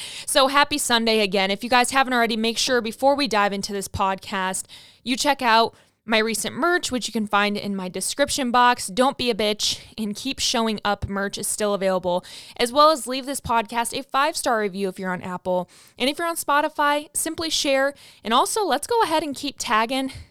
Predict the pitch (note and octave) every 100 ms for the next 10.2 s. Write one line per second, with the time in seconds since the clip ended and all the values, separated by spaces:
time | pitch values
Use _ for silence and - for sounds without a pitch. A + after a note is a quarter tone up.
0 | _ G3+ F#3+ G#3 A#3+ C4+ A#3 - C#4 C#4+
1 | D4 C#4+ - - G3+ F3+ A3+ A#3 A#3 A3+
2 | - A3+ - G#3+ A3 A3 - F3 A#3 D#4+
3 | - - _ _ - E4 F#4+ - E4+ D4
4 | B3+ A#3+ A#3 G#3+ G3+ A#3+ F4 C4+ B3 C4+
5 | D4 D4+ G#3 G#3 A#3+ A3+ G3 - F3+ E3+
6 | E3+ - - - - A#3+ D#4+ A3+ A3 E3+
7 | G3 G#3+ B3 A#3 G#3 G3+ A3 - G#3+ G3
8 | D#3+ - - _ _ C#4+ C#4+ E4+ E4+ F4
9 | E4 D4 C4+ C4 C4 C#4+ D4+ D4+ B3 G#3+
10 | G#3+